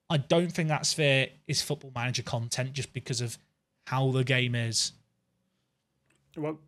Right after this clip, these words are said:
Speaker 2: th-, and that's fair enough. And speaking about the future then, what does the future hold for Jack, Work the Space?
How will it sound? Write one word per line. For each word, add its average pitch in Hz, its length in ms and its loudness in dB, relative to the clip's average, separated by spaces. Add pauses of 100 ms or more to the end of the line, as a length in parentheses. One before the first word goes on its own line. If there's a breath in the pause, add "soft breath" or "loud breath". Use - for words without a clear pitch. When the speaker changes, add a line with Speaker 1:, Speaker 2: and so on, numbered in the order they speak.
Speaker 2:
th-, - 120 -6
and 151 320 -2
that's 156 220 -2
fair 127 300 0
enough. 135 240 -2
And 156 260 0
speaking 180 520 -2
about 123 280 0
the 127 80 -6
future 113 380 -6
then, 117 260 -2 (480 soft breath)
what 165 160 -6
does 151 140 -12
the 160 80 -6
future 170 360 -4
hold 165 240 -2
for 156 280 -2
Jack, 151 400 -2 (180)
Work 147 220 -4
the 147 60 -4
Space? - 600 -6